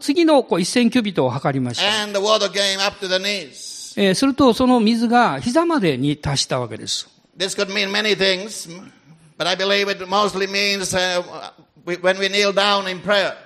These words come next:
Speaker 1: まあ、多くの意味があると思うんですけど、一つのことは、このひざまずいて祈るという祈りと関係があるのではないかと思います。
Speaker 2: It also means we humble ourselves and we surrender every area of our life.
Speaker 1: まあ、それは私の人生のあらゆる、もう、領域において、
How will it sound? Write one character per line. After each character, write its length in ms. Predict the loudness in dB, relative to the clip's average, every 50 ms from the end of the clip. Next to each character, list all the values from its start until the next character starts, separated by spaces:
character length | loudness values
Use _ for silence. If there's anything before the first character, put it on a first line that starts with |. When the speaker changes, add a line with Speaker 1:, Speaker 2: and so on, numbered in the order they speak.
| -20 _ _ _ -20 -20 -18 -4 0
Speaker 1:
ま 100 | 4 4
あ、 20 |
多 100 | 4 4
く 80 | 4 4
の 120 | 4 4
意 100 | 4 4
味 80 | 4 4
が 100 | 2 2
あ 40 | 0
る 80 | 0 -2
と 100 | -2 -2
思 140 | 0 0
う 20 | 0
ん 20 |
で 60 | -2
す 80 | -4 -6
け 80 | -6 -4
ど、 80 | -4
一 180 | -4 -4 -4 -4
つ 120 | -2 -2
の 100 | -2 0
こ 100 | -2 -2
と 140 | -2 -2 0
は、 260 | 2 4 2 2 0 -4 -14 -20 -20 _ _
こ 80 | -8
の 140 | -6 -6 -6
ひ 80 | -8 0
ざ 120 | 2 4 4
ま 200 | 6 4 4 2
ず 100 | 0 -2
い 80 | -2
て 140 | -2 -2 -2
祈 260 | 0 2 4 4 4
る 140 | 2 0 -2
と 180 | -2 -2 -2 0
い 80 | 0
う 60 | 2
祈 200 | 2 2 2 2
り 40 | 2
と 100 | 0 -2
関 240 | -2 0 0 0 0
係 160 | 2 2 2
が 100 | 2 2
あ 40 | 0
る 100 | 0 -2
の 140 | -4 -6 -6
で 100 | -6 -6
は 80 | -6
な 140 | -6 -6 -8
い 40 | -8
か 120 | -8 -6
と 100 | -2 -2
思 140 | -2 -2 -2
い 40 | -4
ま 140 | -6 -8 -8
す。 80 | -6
Speaker 2:
It 80 | -2 -2
also 180 | 0 0 0 -2
means 160 | -4 -4 -2 0
we 80 | 0
humble 400 | 0 2 0 2 2 2 2 4
ourselves 760 | 4 4 2 0 -2 -4 -4 -2 -2 -2 -4 -6 -8 -4 -4
and 80 | -4 -2
we 100 | -2 -4
surrender 480 | -4 -2 0 0 2 0 0 0 0 0
every 320 | 0 0 -2 -2 -2 0
area 240 | 0 0 0 0 -2
of 100 | -4 -4
our 40 | -2
life. 60 | 0 2
Speaker 1:
ま 100 | 4 4
あ、 60 | 4
そ 120 | 4 4
れ 80 | 4 6
は 60 | 4
私 280 | 6 4 2 2 4 2
の 120 | 2 2
人 180 | 2 2 0 2
生 140 | 2 0
の 120 | 0 2 2
あ 60 | 0
ら 140 | 0 2 2
ゆ 80 | 2
る、 40 | 4 4 2 2 -2 -6 -10
も 340 | -8 -4 -2 0 2 2 2
う、 60 | 2
領 180 | 4 4 4
域 160 | 4 2 2 0
に 100 | 0 2
お 120 | 0 0
い 80 | -2 -2
て、 320 | 0 2 2 2 2 -2